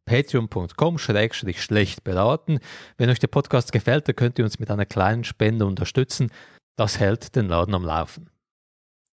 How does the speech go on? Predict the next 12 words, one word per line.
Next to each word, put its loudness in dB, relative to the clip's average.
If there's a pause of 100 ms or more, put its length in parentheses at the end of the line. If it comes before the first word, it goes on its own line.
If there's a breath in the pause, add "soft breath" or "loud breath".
(200)
Wir 2
werden 2
in 2
jeder 0
Folge 0 (240)
mehr 0
oder 2
weniger 0
aktuelle 0
Ereignisse 2
und -4
Probleme 0